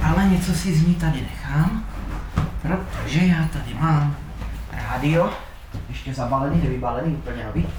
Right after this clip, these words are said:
Tak jsem nějak doufal, že ho dneska na to na-, nažhavím, ale bohužel jsem teda nenašel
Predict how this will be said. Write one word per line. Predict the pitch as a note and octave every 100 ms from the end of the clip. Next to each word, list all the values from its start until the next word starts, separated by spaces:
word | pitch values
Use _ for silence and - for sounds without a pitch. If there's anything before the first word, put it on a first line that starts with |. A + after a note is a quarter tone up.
| - - - - - -
Tak | - -
jsem | D#3
nějak | E3+ E3
doufal, | D3+ D3 F3
že | D#3
ho | D#3
dneska | D3+ D#3 - F3 - - - - E3+ - - F3 C#3 - - - - - - -
na | D#3 -
to | E3+ F#3 F3+ - - - - - - - - - - - - - - - - - - - - - D3+
na-, | C3+ C3+ C3 - - - - - - - - - -
nažhavím, | C3+ C3+ D#3+ E3+ F3
ale | D3 C#3+ C#3 - - - - - - - -
bohužel | - C3 C#3+ C#3
jsem | D#3 C3+
teda | C3+ C3+
nenašel | C3+ C3 - C#3+